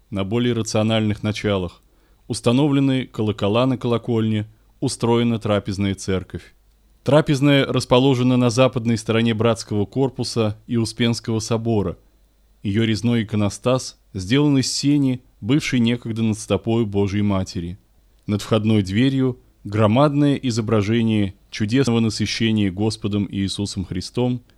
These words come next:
пятью хлебами и двумя рыбами пяти тысяч человек. На стенах изображение многих святых. Архиепископ Палладий стремился сделать Почаевскую лавру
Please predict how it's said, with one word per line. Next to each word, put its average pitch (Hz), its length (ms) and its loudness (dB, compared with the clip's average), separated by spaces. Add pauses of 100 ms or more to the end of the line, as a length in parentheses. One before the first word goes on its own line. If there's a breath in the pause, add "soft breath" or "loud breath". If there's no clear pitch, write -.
пятью 120 320 0
хлебами 113 580 0
и 104 140 -6
двумя 101 340 0
рыбами 117 540 -2 (260 soft breath)
пяти 107 360 -2
тысяч 101 380 -4
человек. 92 640 -2 (540)
На 104 120 2
стенах 156 460 0
изображение 113 720 0
многих 98 400 -2
святых. 90 560 -6 (220)
Архиепископ 123 680 -2
Палладий 131 480 6
стремился 131 540 0
сделать 127 340 0
Почаевскую 113 640 0
лавру 113 440 2